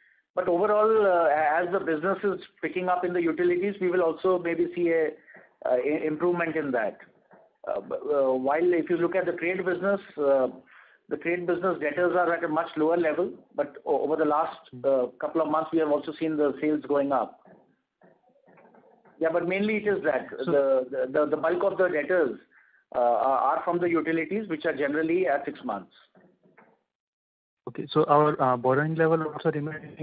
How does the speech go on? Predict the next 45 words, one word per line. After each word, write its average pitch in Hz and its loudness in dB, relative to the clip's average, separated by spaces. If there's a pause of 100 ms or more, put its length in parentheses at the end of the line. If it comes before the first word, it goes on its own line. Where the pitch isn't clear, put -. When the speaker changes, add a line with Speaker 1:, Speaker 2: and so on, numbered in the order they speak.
(180)
Speaker 2:
as, 156 -8
you 156 -8
know, 156 -8
it 143 -8
was 143 -4
as 127 -8
on, 139 -8
uh, 120 -6
thirtieth 135 -6
September, 165 -8
or, 135 -2
Speaker 1:
Uh, 131 -4
in 127 -6
Speaker 2:
uh, 120 -12
Speaker 1:
fact, 220 -10
uh, 170 2
Speaker 2:
has 175 -6
Speaker 1:
no, 180 2
Speaker 2:
there 123 4
been 147 -4
Speaker 1:
uh, 151 2
our, 170 -2
Speaker 2:
anything? 175 -8
Speaker 1:
our 170 -2
borrowing, 208 0
uh, 151 2
has 175 -2 (100)
come 180 0
down 190 0
by 185 2
almost 180 0 (100)
fourteen 185 -2
crores, 165 0 (380)
uh, 131 2 (200)
since 180 -2
the 185 2
last, 156 0
uh, 139 4
quarter 139 0
result. 131 0 (240)
So 143 0 (440)
from 151 0
thirtieth 180 -2
Speaker 2:
Okay. 196 -4
Speaker 1:
September, 160 0